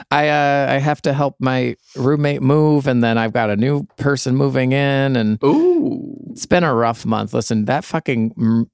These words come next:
Speaker 1: Mercury in retrograde was not nice. It was
Speaker 2: Well,
Speaker 1: drama.
Speaker 2: I'm so sorry about that.
Speaker 1: Thank you. Well, don't worry. The day that it finally went back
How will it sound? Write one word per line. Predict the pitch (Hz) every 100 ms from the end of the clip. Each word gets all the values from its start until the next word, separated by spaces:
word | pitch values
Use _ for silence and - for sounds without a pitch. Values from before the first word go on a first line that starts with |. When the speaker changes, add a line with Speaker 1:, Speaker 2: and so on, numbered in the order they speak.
| -
Speaker 1:
Mercury | 120 127 - 123 120
in | 113 104
retrograde | 110 110 110 104 101 101 101
was | 104 95
not | 104 107 98 -
nice. | 107 - - 120 - - _ _ _ _ _ _ _ _
It | 110
was | 117
Speaker 2:
Well, | 139 127
Speaker 1:
drama. | 104 98 104 110 113 139 _ -
Speaker 2:
I'm | 123
so | - 131
sorry | 143 120
about | 104 95
that. | 90 73 - _ _ _ -
Speaker 1:
Thank | 113 107 104
you. | 98 104 107
Well, | 117 110 117 139 -
don't | 120 123
worry. | 120 113
The | 110
day | 107 117 120
that | 117
it | 110
finally | - 117 110
went | 110 107 -
back | 113 104